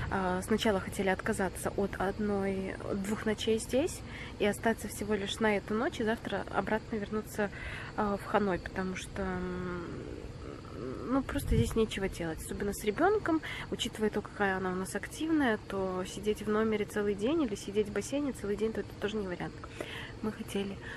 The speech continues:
поехать обратно в Ханой, но тогда бы нам пришлось пла-, платить неустойку за две ночи, потому что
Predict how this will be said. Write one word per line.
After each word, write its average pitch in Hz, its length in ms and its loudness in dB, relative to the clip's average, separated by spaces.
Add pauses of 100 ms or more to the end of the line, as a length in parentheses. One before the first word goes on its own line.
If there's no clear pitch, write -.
(640)
поехать 202 800 4
обратно 185 960 0
в - 220 -8
Ханой, 226 380 2
но 233 680 4 (180)
тогда 196 240 4
бы 240 120 2
нам 202 140 2
пришлось - 340 -2
пла-, 196 160 0 (100)
платить 190 440 -4
неустойку 208 500 0
за - 120 6
две 196 160 2
ночи, 175 280 -2
потому 190 320 -6
что 180 420 -2